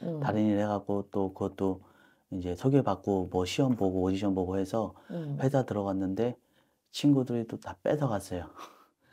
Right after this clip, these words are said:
Speaker 2: <laughs> 제
Speaker 1: 응.
Speaker 2: 자리를. 그러니까
Speaker 1: 응.
Speaker 2: 되게 시기 질투를 많이 받았어요.
Speaker 1: 응.
Speaker 2: 그래갖고 저는 이렇게 하는데 의외로 상대방은 제 걸 되게 탐나고 그래갖고
Speaker 1: 응.
Speaker 2: 장사도 많이 하고 이것저것 많이 손댔어요. 선생님 말대로.
Speaker 1: 응.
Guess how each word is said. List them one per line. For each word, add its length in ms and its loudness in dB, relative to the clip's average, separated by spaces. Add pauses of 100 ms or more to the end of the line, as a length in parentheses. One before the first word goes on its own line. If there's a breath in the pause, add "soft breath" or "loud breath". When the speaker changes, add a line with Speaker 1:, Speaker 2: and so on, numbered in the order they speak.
(200)
Speaker 2:
<laughs> 140 -2
제 80 4
Speaker 1:
응. 40 4
Speaker 2:
자리를. 680 2
그러니까 240 4
Speaker 1:
응. 260 -8 (100)
Speaker 2:
되게 360 2
시기 300 2
질투를 320 -4
많이 200 0
받았어요. 680 -6
Speaker 1:
응. 60 -2
Speaker 2:
그래갖고 520 -2 (420 soft breath)
저는 460 4
이렇게 380 4
하는데 560 2 (320 soft breath)
의외로 400 6
상대방은 720 4 (420 soft breath)
제 120 -4
걸 260 0
되게 260 -2
탐나고 520 -2
그래갖고 500 -2 (120)
Speaker 1:
응. 160 -6
Speaker 2:
장사도 420 6
많이 240 4
하고 220 2
이것저것 320 0
많이 240 2
손댔어요. 460 2
선생님 340 -2
말대로. 440 -6
Speaker 1:
응. 280 4